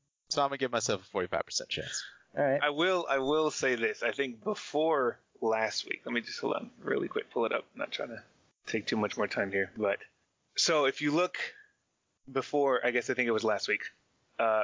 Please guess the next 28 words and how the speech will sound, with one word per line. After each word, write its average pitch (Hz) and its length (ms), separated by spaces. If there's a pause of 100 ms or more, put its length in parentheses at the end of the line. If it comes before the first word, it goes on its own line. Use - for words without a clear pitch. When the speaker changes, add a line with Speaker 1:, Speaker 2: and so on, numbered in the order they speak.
Speaker 3:
people 165 260
that 151 180
have, 131 200
you 131 80
know, 110 220
interesting 123 480
names, 107 320
I 110 120
fell 117 200
in 113 40
the 113 80
pit 120 240
more 113 200
than 110 120
a 110 40
Thielen, 113 400
show 123 160
me 120 100
your 120 80
T 117 220
Ds 113 240
are, 120 220
uh, 120 40
you 127 140
know, 113 140
near 123 240
the 117 80
top. 104 380